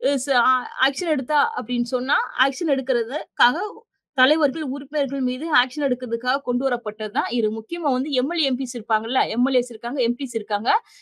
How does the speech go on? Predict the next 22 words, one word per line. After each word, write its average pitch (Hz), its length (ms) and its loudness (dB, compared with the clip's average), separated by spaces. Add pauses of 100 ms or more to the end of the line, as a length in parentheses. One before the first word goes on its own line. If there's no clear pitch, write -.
(140)
இவங்களோ 302 560 4
அல்லது 285 460 -2
அரசு 349 400 2
அதிகாரிகளோ 254 800 0 (380)
அவங்க 285 280 2
தவறு 311 360 4
செய்யும்போது, 254 720 2 (260)
அந்த 311 300 6
தவறுகளை 349 580 4
சுட்டிக்காட்டி, 262 960 0 (160)
அவர்கள் 262 400 2
தவறு 311 360 0
செய்யாமல் 294 500 2
இருப்பதற்காக, 254 960 0 (260)
அதாவது 254 460 4
மொத்தத்துல 339 340 -2
வந்து 269 280 -4
ஊழல் 359 420 0
செய்வதை 277 540 -2
தடுப்பதற்காக 269 1000 2 (420)
கொண்டு 294 320 4
வரப்பட்டதுதான் 247 640 0